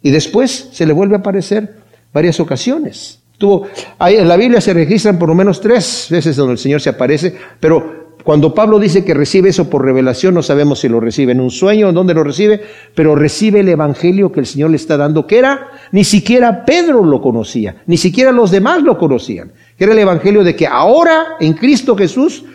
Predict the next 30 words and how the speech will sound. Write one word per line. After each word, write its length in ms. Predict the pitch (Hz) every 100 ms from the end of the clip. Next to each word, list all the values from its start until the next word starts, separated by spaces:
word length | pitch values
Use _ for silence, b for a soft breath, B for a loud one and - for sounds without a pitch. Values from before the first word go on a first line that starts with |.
| B -
todos 460 | 254 262 262 254 -
somos 420 | 233 226 214 196
iguales. 540 | 208 139 160 143 131 - B -
No 100 | 165
hay 140 | 165
hombre 320 | 220 233 220
ni 100 | 190
mujer, 440 | 165 165 226 254 240 B B
no 220 | 165 185
hay 120 | 190 185
gentil 720 | 160 143 - 233 247 233 -
ni 120 | 151
judío, 640 | 135 160 170 226 240 233 B B B
eh, 200 | 170 185 175
no 100 | 190
hay 120 | 208 -
pobre 300 | 233 220 202
ni 140 | 175
rico. 520 | 165 214 233 240 185 - - - - - _ -
Eso 340 | 185 170 -
es 140 | 151 -
lo 140 | 123
que, 120 | - 127
todos 300 | 185 196 -
somos 320 | 180 170 -
iguales. 440 | 117 - - -
Y 160 | 180 240
eso, 220 | 269 254
mis 160 | 208 170
amados 440 | 143 - - _